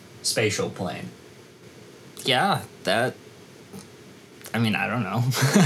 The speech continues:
Speaker 2: I
Speaker 1: Yeah.
Speaker 2: don't, I don't
Speaker 1: Well, we're just kinda spitballing here, so, you know, just kinda,
Speaker 2: It,
Speaker 1: like,
Speaker 2: it could, it could be.
Speaker 1: Tell me what you're thinking about aliens. Like, what do you think?
Speaker 2: I think, you know,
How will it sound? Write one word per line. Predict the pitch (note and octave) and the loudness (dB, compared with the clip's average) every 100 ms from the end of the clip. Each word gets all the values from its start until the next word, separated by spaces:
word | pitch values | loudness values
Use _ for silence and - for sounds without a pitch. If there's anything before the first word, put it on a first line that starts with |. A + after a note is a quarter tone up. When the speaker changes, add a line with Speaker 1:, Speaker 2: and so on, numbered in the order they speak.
| C3+ | 6
Speaker 2:
I | - F3+ | 4 6
Speaker 1:
Yeah. | C#3+ D3+ | 6 6
Speaker 2:
don't, | F3+ | 6
I | D#3 | 6
don't | D3+ C#3+ A#2+ A#3+ A3+ F#3+ F#3 C#3 | 4 2 -2 -2 -2 -4 -4 -2
Speaker 1:
Well, | B2 | 2
we're | D#3 | 4
just | E3 E3 | 4 4
kinda | G3+ F#3 | 2 2
spitballing | - F#3+ F#3 D#3+ A2 G#2+ | 2 0 2 2 2 2
here, | G#2 G2 | 2 0
so, | A2 A#2 | 0 0
you | A2+ A#2+ | 0 0
know, | B2 | -2
just | D#3 D3+ | -2 -4
kinda, | - C#3+ C3+ | 0 0 2
Speaker 2:
It, | |
Speaker 1:
like, | B2+ E3 | 2 2
Speaker 2:
it | B2 | 2
could, | - E3+ - - | 0 -2 -2 -4
it | B2+ | -2
could | D3+ F3+ | -2 0
be. | A#2 B2 C#3+ - - - - - - | 0 0 -2 -4 -16 -18 -16 -16 -6
Speaker 1:
Tell | D3+ | -2
me | E3 | 2
what | E3+ D3+ | 2 2
you're | C#3+ | 2
thinking | D3 B2 A#2 | 0 0 0
about | A2 A2 | 2 2
aliens. | A2+ A#2 G#2 F#2+ F#2 - | 4 2 2 -2 -4 -6
Like, | - G#2 - | -4 -4 -6
what | B2+ C#3+ | -2 2
do | |
you | E3 E3 | 4 4
think? | F3+ A#2+ G#2 F2 - - - - - - - - - - - - | 4 2 -2 -4 -10 -16 -16 -20 -20 -20 -20 -20 -20 -20 -20 -4
Speaker 2:
I | C3 E3 | 0 4
think, | F#3+ A3+ G3+ E3+ - - - - - - - - | 4 4 4 2 -2 -10 -16 -20 -20 -20 -16 -4
you | B2 | 2
know, | B2 A#2+ A2+ G#2+ D#2+ | 2 2 2 0 -2